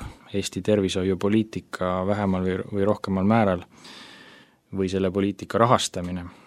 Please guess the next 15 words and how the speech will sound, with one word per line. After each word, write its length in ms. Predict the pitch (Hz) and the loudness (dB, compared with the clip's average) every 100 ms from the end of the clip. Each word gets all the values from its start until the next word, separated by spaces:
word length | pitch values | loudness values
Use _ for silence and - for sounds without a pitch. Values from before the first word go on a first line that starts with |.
| - _ - | -20 _ -2
Ja 260 | 104 90 92 90 90 92 92 90 92 90 | 2 4 4 4 4 4 4 2 0 4
kutsusingi 560 | 110 - 101 101 95 95 | 4 4 2 4 4 6
talgutele 1300 | 104 98 92 98 - 98 98 95 95 95 95 95 - | 6 6 4 0 0 2 2 2 0 0 -2 -4 -2
terve 380 | - 98 98 95 | 2 4 4 0
valitsuse, 640 | 95 95 95 - 107 113 117 - - _ _ _ _ _ _ _ _ - | 0 0 -2 -4 -2 -2 -2 -8 -20 _ _ _ _ _ _ _ _ 0
härra 160 | 95 | 2
presidendi, 600 | 95 95 101 101 107 110 117 - - - - - - - - - - _ - | 2 0 0 0 2 0 -2 -8 -20 -20 -20 -20 -20 -20 -20 -20 -20 _ 4
terve 240 | 104 95 | 4 6
Riigikogu, 560 | 98 101 98 98 101 110 113 - - - - - 139 - | 4 4 4 4 6 6 4 -4 -20 -20 -20 -16 -10 2
terve 300 | 110 101 92 | 6 6 4
haigekassa, 560 | 95 95 101 - 113 107 - - - - - - - - - | 0 0 -2 -2 -2 -6 -10 -20 -20 -20 -20 -20 -20 -6 4
paljud, 600 | 104 101 98 95 - 95 | 6 8 6 2 -2 -2
äh, 600 | 92 95 95 95 92 95 | 0 0 0 0 -2 -2
Sotsiaal- 560 | 95 98 - 104 98 95 | -4 0 6 8 6 4
ja 220 | 95 92 | 0 0